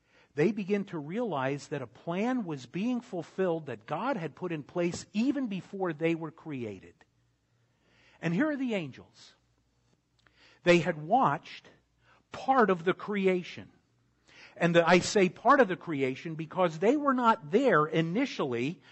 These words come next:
when the world was called into being. But subsequently to that, the angels were created and they got to see the powerful hand of God as he began to unfold his creative plan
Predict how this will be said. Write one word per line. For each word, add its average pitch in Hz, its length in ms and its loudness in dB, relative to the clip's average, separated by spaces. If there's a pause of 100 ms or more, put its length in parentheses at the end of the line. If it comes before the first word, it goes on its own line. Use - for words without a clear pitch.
(140)
when 170 240 2
the 160 100 -2
world 160 640 4
was 156 180 -6
called 175 340 0
into 160 240 -6
being. 143 360 -2 (260)
But 160 180 0
subsequently 196 920 0 (140)
to 262 200 2
that, 156 280 2
the 180 240 -8
angels 180 720 0
were 160 100 -6
created 180 840 2 (260)
and 170 160 2
they 165 160 4
got 240 380 2
to 233 100 -6
see 240 340 2
the 180 160 2
powerful 269 680 2
hand 247 320 2
of 165 160 0
God 180 340 6 (260)
as 170 180 2
he 190 100 -4
began 196 500 0
to 196 200 -8 (340)
unfold 233 720 2
his 175 400 4 (160)
creative 208 680 4
plan 175 500 -2